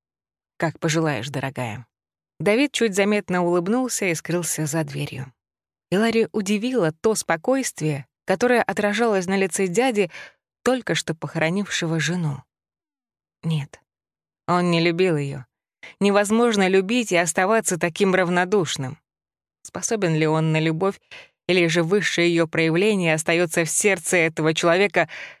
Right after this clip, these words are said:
жалкой тенью великого чувства, скрываясь за сдержанностью и показным равнодушием? Если он так глубоко прятал любовь к жене, была ли она вовсе?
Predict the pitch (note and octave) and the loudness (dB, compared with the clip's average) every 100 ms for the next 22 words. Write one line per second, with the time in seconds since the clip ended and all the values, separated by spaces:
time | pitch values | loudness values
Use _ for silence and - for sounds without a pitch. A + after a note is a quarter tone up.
0 | - E3 G#3+ E3+ F#3+ E3+ - A3+ G3 E3+ | -8 0 0 0 -2 -2 2 2 4 4
1 | D#3 F#3 F3 F3 D#3+ D#3+ - D3+ - - | 4 2 2 2 0 0 0 -2 -4 -8
2 | B2 - _ _ _ - - D#3 D#3 D3 | -14 -16 _ _ _ -12 -6 -2 0 0
3 | C#3 D3+ C#3 D3+ F#3+ F3 D#3+ D3 - D#3 | 0 -2 -2 0 0 2 0 0 0 0
4 | C#3 _ _ _ - E3+ D#3 D3+ D#3+ D#3+ | -2 _ _ _ -4 -4 -2 -2 -2 2
5 | E3 D#3 D3 D#3 D#3 C#3 C3+ - C#3 C3+ | 2 2 0 0 -2 -4 -6 -6 -8 -14
6 | - _ _ _ _ _ _ _ _ _ | -20 _ _ _ _ _ _ _ _ _
7 | - F3 G3+ G3 - - G3 E3+ C#3+ - | -4 -2 0 -4 -6 -2 0 0 -4 -10
8 | - F#3+ D3+ E3 E3 D#3+ G3 G3 - F3+ | -6 -6 0 2 2 0 0 -2 0 -2
9 | F3 E3 D#3 D#3+ F3+ E3+ C#3+ D#3+ E3+ G3+ | 0 0 2 2 0 0 0 0 2 0
10 | G3 _ _ _ _ _ - C#3 E3 F3+ | -2 _ _ _ _ _ -10 -6 -6 -4
11 | D3+ C#3 C#3+ C#3+ D#3 C#3 - - | -6 -4 -4 -4 -8 -8 -10 -12